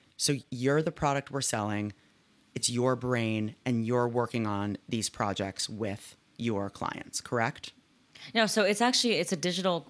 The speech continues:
Speaker 2: program. It's on Evergreen, so it's like they have a media
Speaker 1: Oh.
Speaker 2: database.
Speaker 1: Okay, let's back it up. Tell us exactly the product you are selling,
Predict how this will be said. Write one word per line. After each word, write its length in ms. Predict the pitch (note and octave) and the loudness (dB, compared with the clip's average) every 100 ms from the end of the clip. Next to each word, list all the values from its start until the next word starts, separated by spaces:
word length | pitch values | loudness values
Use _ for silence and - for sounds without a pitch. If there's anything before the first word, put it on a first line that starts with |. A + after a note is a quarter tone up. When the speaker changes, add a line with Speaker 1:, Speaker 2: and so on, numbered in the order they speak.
| C3+ | -4
Speaker 2:
program. 540 | E3 E3 E3+ A3 C4+ | 0 0 2 2 2
It's 160 | E3 E3+ | 0 0
on 140 | D#3 | -2
Evergreen, 500 | C#3 C#3+ D3 F#3 A#3+ | -2 -4 -4 0 0
so 260 | B3 F3+ D#3+ | 2 2 2
it's 200 | D3+ D#3 | 2 -2
like 140 | C#3+ | -2
they 100 | D3+ | -2
have 220 | D#3+ D3 | 0 0
a 40 | D3+ | 2
media 300 | D#3+ E3+ G3 | 4 4 4
Speaker 1:
Oh. 80 | |
Speaker 2:
database. 680 | A#3+ G#3+ C#3 F3+ B3 - - _ _ _ _ _ - | 4 6 6 6 4 2 -4 _ _ _ _ _ 0
Speaker 1:
Okay, 260 | D#3 D3 - | 2 2 -2
let's 220 | - D3+ - | 0 0 2
back 240 | C3+ - | 0 0
it 60 | - | -6
up. 220 | - _ - _ _ - | -6 _ -20 _ _ -4
Tell 260 | - D#3+ F#3 | 0 4 4
us 200 | G3+ - | 2 0
exactly 640 | D#3+ C3+ C3 C#3 - D#3+ - | -2 0 2 0 -2 -2 -2
the 80 | - | -12
product 460 | - C3 A2+ A2+ - | -4 0 0 0 -2
you 120 | G#2+ | -2
are 120 | G#2 | 0
selling, 400 | - F2+ E2 - | 0 -4 -6 -12